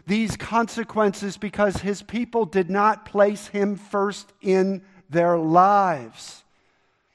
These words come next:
Love the Lord your God with all of your heart, all of your mind, all of your soul, and all of your strength.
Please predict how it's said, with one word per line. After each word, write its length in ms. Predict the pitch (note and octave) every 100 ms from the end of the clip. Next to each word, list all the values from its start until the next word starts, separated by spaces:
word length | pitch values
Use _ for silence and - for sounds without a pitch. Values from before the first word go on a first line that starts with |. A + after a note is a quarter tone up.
| _ _
Love 720 | C3 E3+ G#3 A#3+ B3 G3+ - _ _ _ _ -
the 100 | F3
Lord 460 | F3+ G3+ A3 F3
your 180 | G3 G#3
God 480 | E3 D3 A#2 F2+ - _ _ _ _ _ -
with 160 | F3+
all 340 | E3+ G3 A#3 A#3
of 120 | A3
your 140 | A3+
heart, 460 | G#3 D#3+ C3+ G#2+ - _ _ _ -
all 300 | F3 B3 B3
of 160 | A#3+
your 120 | A3 A3
mind, 580 | D#3+ C#3 G#2+ G#2+ F#2+ _ - -
all 320 | G#3 C4+ C4+
of 120 | B3
your 120 | B3
soul, 580 | A3+ - F#3 C#3+ A#2+ G#2 _ -
and 180 | D#3 D#3
all 540 | - F#3+ F3 C#3 B2+ C3 -
of 360 | D3 C#3 B2+ _ _
your 440 | C3 C3+ B2+ B2 A#2+ _
strength. 720 | - - - D3 C3 B2 -